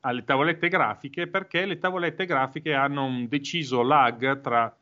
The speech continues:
deciso almeno, e, eh, si sente il lag tra il tratto e quello che state vedendo a schermo, è la cosa abbastanza fastidiosa, tant'è che tanto fastidiosa che io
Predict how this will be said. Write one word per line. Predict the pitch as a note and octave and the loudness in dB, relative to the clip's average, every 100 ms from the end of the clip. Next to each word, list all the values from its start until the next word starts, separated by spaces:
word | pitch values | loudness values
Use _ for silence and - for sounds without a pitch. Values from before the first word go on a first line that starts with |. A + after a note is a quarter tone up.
| _ | _
deciso | A#2 C3 C#3 A2 G#2 | -10 -4 -4 -4 -4
almeno, | B2 B2 A2 G2+ - _ _ _ _ | -4 -2 -4 -8 -14 _ _ _ _
e, | E3+ F#3+ | 2 2
eh, | C3+ C3+ | 2 0
si | - D#3 | -2 -6
sente | - F3+ A#2+ B2+ | -2 0 0 0
il | C3 C3+ E3+ | 0 0 2
lag | D#3 C3+ D3 D3+ - | 4 4 2 -4 -2
tra | C#3+ D#3+ C3 | 0 2 2
il | B2 | -2
tratto | - B2+ C3 C3+ B2 | -4 -2 -2 -2 -6
e | |
quello | - C3 | -4 -4
che | A#2+ | -6
state | A2+ C3+ B2 A#2 A2+ | -6 -4 -2 -2 0
vedendo | G#2+ A#2+ B2+ A#2+ | 0 0 0 0
a | C3 | -2
schermo, | - A#2 G#2 A#2 C#3 C#3 - | -2 -4 -2 0 0 0 -6
è | - | 0
la | E3 | 2
cosa | F3+ F3+ D#3+ | 2 0 0
abbastanza | C3 - D#3 D3+ | -2 -2 -4 -4
fastidiosa, | C3+ E3+ - C3+ B2+ A#2+ G#2+ G#2+ G#2+ | -2 -2 -2 -8 -6 -4 -4 -6 -4
tant'è | D#3+ D#3 D#3+ | -4 -2 -4
che | D3+ - | -4 0
tanto | F#3 F3 D#3+ | 0 0 -2
fastidiosa | D3 - C#3+ C3+ B2+ B2+ | -4 -6 -6 -4 -4 -4
che | B2+ | -2
io | C3+ B2+ A#2 | 0 0 -2